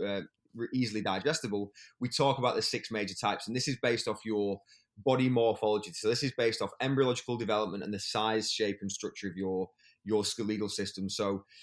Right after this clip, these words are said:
we have the crusader, who we've already spoken about. So the crusader is the, uh, what we call the ecto-meso combination. So if you look at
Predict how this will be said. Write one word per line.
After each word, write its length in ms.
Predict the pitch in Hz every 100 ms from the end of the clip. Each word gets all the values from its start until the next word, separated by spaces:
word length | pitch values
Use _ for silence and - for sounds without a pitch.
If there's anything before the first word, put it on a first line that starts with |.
| - -
we 120 | 123
have 420 | 117 113 110 101
the 520 | 107 110 107 107 104 - _
crusader, 580 | - 135 123 143 151 151
who 120 | 143
we've 80 | 139
already 220 | 120 113
spoken 340 | - 120 120 120
about. 240 | 117 110
So 100 | -
the 60 | 98
crusader 500 | 110 110 120 117 117
is 140 | 104
the, 320 | 113 107 101 - _ _ -
uh, 200 | 98 98
what 140 | 127 143
we 80 |
call 200 | 139 127
the 180 | 120 120 -
ecto-meso 920 | 127 - - 120 117 113 113 113 110
combination. 580 | 107 107 107 104 110 143
So 360 | 135 113 110 - _ _ _
if 160 | 131 131
you 80 | 131
look 180 | 147
at 140 | 160